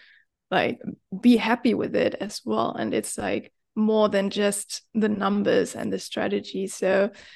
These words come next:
you know, I, like, I never Googled for anything like that. And I know there's so much out there, um, which is more like you just described it there.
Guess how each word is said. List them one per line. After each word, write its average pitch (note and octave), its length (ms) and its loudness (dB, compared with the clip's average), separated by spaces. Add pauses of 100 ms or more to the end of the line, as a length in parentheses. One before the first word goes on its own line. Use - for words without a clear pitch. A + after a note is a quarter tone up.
(460)
you A#3+ 140 8
know, A3+ 100 8
I, - 280 4
like, G#3 340 0
I G#3 180 2
never G#3 520 2
Googled B3 400 4
for - 140 -6
anything - 320 -4
like G3 200 -2
that. G3+ 180 2
And G#3 120 0
I G#3+ 80 4
know A3+ 180 6
there's G#3+ 420 2
so A#3 200 2
much G#3+ 260 0
out G3+ 260 -2
there, F#3 340 -2 (420)
um, G#3+ 400 -4 (600)
which G#3+ 220 2
is G3+ 120 -6
more A3 160 0
like G#3 220 2
you G#3 60 -2
just - 260 -4
described - 560 -6
it - 140 -6
there. D#4 320 0